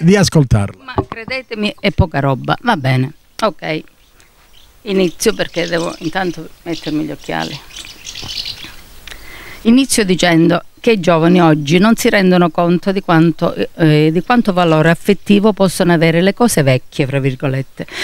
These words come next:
Speaker 2: per chi le ha possedute e conservate per anni. E parto a, a, a dire:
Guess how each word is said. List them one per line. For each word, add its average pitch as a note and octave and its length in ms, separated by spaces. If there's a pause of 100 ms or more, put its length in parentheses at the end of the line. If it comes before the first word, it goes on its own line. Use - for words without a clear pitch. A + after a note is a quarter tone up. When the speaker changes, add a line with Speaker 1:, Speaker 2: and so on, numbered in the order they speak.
(360)
Speaker 2:
per G#3+ 180
chi - 120
le F#3 100
ha E3+ 60
possedute C#4 680 (100)
e - 120
conservate D3+ 640
per C3 160
anni. B2+ 420 (1120)
E G3 120
parto C#3 440
a, E3+ 80 (360)
a, F3 400 (240)
a G#3+ 100
dire: E3+ 360